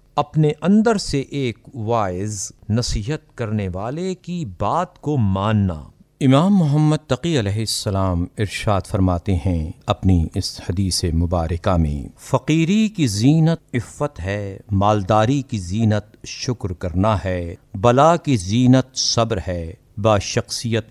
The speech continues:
انسان کی زینت تواضع ہے، کلام کی زینت فصاحت ہے، روایت کی زینت حفظ ہے،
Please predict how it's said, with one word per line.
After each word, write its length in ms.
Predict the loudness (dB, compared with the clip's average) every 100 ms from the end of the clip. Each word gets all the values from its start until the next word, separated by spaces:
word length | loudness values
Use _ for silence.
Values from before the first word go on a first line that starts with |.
| 0
انسان 640 | 0 0 -2 0 4 2
کی 180 | 2 -4
زینت 640 | -4 -2 2 2 0 _ -6
تواضع 480 | -2 0 0 -2 -2
ہے، 240 | -4 -8 -10 -18 _
کلام 460 | 2 4 4 4 2
کی 160 | -2
زینت 600 | -4 -2 0 -2 -4 -14 -8
فصاحت 680 | -6 -2 -2 -2 -4 -6 -4
ہے، 320 | -4 -4 -8 -12 _ -8 -2
روایت 680 | 2 4 4 4 0 -4 -6
کی 120 | -4
زینت 680 | -2 0 2 0 -4 -6 -2
حفظ 360 | 0 -2 -4
ہے، 340 | -4 -4 -6